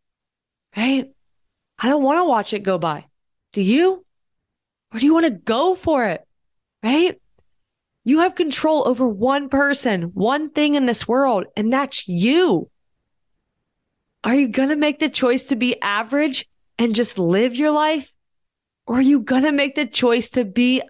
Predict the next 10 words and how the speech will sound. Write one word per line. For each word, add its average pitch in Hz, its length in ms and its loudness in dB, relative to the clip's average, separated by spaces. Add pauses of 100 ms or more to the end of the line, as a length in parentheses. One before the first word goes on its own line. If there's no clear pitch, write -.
elite 220 640 0 (280)
and 233 160 -2
feel 262 480 0
alive 233 800 0
the 220 100 0
days 220 320 0
you're 220 100 0
gifted 220 400 -2
on 190 380 -2
earth? 175 480 -4